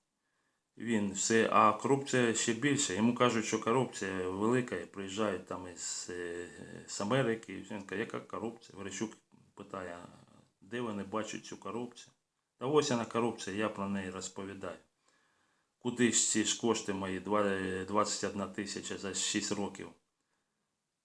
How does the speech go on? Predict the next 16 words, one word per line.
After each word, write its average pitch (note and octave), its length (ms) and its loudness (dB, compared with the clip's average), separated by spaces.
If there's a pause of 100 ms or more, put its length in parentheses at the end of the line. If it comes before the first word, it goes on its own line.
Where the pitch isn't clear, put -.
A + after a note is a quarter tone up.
(120)
Хтось - 640 -2 (340)
не A#2+ 120 -2
по B2 160 2
ній C3+ 260 6
нічого A2 360 6
мені F#2+ 260 0
не, F#2 440 -2
мені B2 260 8
не B2+ 100 8
віддають. A2 440 6 (120)
І B2+ 100 2
так, D#3 180 4
це, B2+ 120 2
це - 300 -2
с-, - 640 -2
е, F#2+ 340 -4